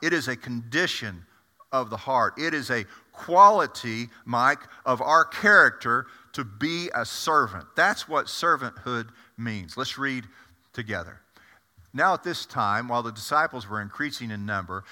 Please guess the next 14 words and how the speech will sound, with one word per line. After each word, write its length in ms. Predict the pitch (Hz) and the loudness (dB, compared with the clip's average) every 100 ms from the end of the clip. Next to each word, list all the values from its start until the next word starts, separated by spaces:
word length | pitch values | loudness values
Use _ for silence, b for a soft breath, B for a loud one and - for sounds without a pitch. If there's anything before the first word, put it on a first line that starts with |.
| B | B
a 80 | 120 | -2
complaint 640 | 117 123 110 - 185 214 - | -2 -4 -12 -6 -4 -4 -6
arose 520 | 110 98 98 113 - | -6 -4 -6 -6 -6
on 160 | 123 | -6
the 60 | 117 | -8
part 420 | - - 170 131 - | -8 0 4 4 0
of 120 | 107 | -6
the 80 | 107 | -6
Hellenistic 680 | 143 170 147 131 - 104 | -4 -6 -6 -10 -12 -16
Jews 380 | 104 120 110 101 B B | -10 -8 -8 -10 B B
against 480 | 120 120 127 147 - | -6 -6 -4 -8 -10
the 100 | 120 | -10
native 640 | 113 127 160 190 120 110 - b b - | -6 -2 -2 -2 -4 -8 -12 b b -10
Hebrews 640 | 202 131 104 87 95 - | -8 -8 -10 -10 -12 -16